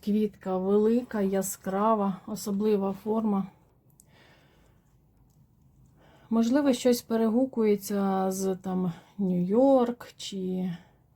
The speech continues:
ем, Джорджіус, там, не знаю. Ось Нью-Йорк я зламала квітоніс, тому,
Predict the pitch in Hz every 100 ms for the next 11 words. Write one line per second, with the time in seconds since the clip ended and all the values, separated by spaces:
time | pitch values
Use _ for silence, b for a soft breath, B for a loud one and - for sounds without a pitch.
0 | b b b b b _ - 196 190 190
1 | 190 190 170 B B B B B B B
2 | _ _ _ _ _ _ _ _ _ _
3 | _ _ 196 202 240 262 220 220 208 202
4 | 190 190 190 196 196 190 185 196 B B
5 | B B - 202 196 190 - - b -
6 | 214 208 202 196 196 196 190 190 196 202
7 | 202 214 254 262 220 - 190 190 190 190
8 | 190 196 196 196